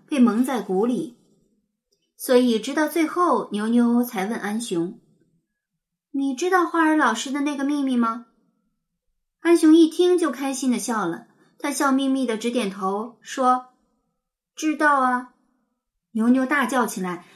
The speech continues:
：“你也知道？你怎么也知道？你知道了，为什么不告诉我？”安雄睁圆了眼睛，惊讶地反问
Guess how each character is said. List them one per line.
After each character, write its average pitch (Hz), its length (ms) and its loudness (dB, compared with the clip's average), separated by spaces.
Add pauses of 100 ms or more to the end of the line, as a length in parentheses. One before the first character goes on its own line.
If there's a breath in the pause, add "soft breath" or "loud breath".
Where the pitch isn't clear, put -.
(140 loud breath)
：“你 330 120 4 (160)
也 392 60 2
知 339 160 -2
道？ 302 340 0 (380)
你 415 260 -2
怎 440 60 4
么 349 80 4
也 320 200 6
知 302 140 -2
道？ 254 300 2 (260 loud breath)
你 359 160 6
知 381 200 2
道 415 160 6
了， 392 80 6
为 415 180 2
什 370 80 0
么 320 140 6
不 294 100 0
告 359 120 2 (140)
诉 311 200 -2
我？” 185 380 2 (1300)
安 330 240 4
雄 254 460 2
睁 392 200 2
圆 277 160 2
了 277 80 -2
眼 208 260 0
睛， 262 380 -2
惊 349 280 2
讶 339 140 2
地 254 120 -4
反 214 240 -4
问 240 240 -2